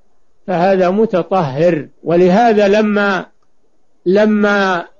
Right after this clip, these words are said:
نهى لوط عليه السلام قومه عن فعل الفاحشة في الذكران، لأنهم كانوا يأتون الفاحشة ويأتون الذكران من العالمين،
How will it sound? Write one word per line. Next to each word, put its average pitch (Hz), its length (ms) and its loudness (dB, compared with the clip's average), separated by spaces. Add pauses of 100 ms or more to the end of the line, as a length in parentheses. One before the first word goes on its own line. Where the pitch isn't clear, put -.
(120)
نهى 202 520 0
لوط 208 320 2
عليه 180 340 2
السلام 185 800 0
قومه 185 500 0
عن 180 380 -4 (400)
فعل 185 300 -2
الفاحشة 185 800 0 (840)
في 180 60 -2
الذكران، 175 800 0 (760)
لأنهم 165 440 -2
كانوا 196 420 0
يأتون 196 320 0
الفاحشة 185 760 -2 (520)
ويأتون 175 560 0
الذكران 185 640 0
من 202 140 0
العالمين، 190 800 0